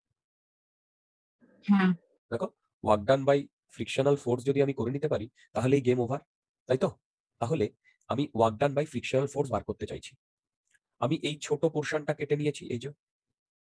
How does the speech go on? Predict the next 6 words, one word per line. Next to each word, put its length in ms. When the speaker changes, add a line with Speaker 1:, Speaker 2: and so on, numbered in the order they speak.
Speaker 2:
দেখো, 180
এই 80
যে। 100
ছোট 160
পোরশনটা। 420
এই 120